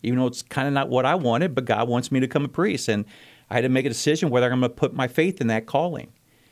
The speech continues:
And same thing with you guys, too. So it, it's, faith involves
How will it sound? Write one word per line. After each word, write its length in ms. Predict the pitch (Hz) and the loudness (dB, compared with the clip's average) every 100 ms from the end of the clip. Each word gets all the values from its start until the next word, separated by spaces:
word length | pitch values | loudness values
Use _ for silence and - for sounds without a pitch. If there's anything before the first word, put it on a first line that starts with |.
| _ _ _ | _ _ _
And 140 | - 110 | -8 -4
same 200 | - 123 | -2 -2
thing 120 | 135 | -2
with 100 | 117 | -2
you 80 | 147 | 0
guys, 240 | 156 110 | 0 -2
too. 160 | - 170 | 0 0
So 240 | - 127 | 2 0
it, 240 | 123 127 123 | 0 -2 0
it's, 200 | 131 113 123 | -2 -4 -4
faith 280 | - 185 226 | 0 0 0
involves 840 | - 139 135 127 131 139 131 - | -2 0 0 0 0 -2 -4 -10